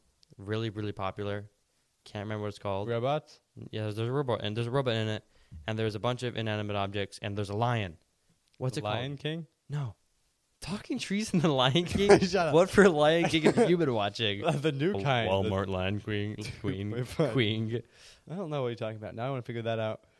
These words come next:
Speaker 1: It's the trail. Th-, th-, there's, like, they follow a path. And
Speaker 2: The
Speaker 1: what?
Speaker 2: Jungle Book.
Speaker 1: No. Um,
Speaker 2: Tarzan.
Speaker 1: uh, uh, ta-, movie. Frick. What's it called?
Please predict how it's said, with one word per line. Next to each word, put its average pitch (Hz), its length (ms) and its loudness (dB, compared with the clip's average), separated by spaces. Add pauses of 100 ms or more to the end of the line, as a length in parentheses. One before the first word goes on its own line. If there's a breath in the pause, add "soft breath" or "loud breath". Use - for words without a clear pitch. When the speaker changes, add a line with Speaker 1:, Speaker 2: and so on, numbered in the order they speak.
(140 soft breath)
Speaker 1:
It's 143 180 0
the 156 100 -4
trail. 147 360 2
Th-, - 220 -8
th-, 123 120 0
there's, 135 120 0
like, 143 120 2
they 135 100 2
follow 135 280 0
a 107 60 -2
path. 139 520 -4 (540)
And 117 200 0
Speaker 2:
The 120 60 -2
Speaker 1:
what? 151 80 0
Speaker 2:
Jungle 160 220 4
Book. 123 280 0 (420)
Speaker 1:
No. 156 420 -4 (400)
Um, 131 240 0
Speaker 2:
Tarzan. 143 500 4 (280)
Speaker 1:
uh, 123 320 0 (320)
uh, 120 240 2 (960)
ta-, - 260 -4 (180)
movie. 135 440 -4
Frick. - 400 -4
What's 139 220 -2
it 175 40 -4
called? 139 320 -2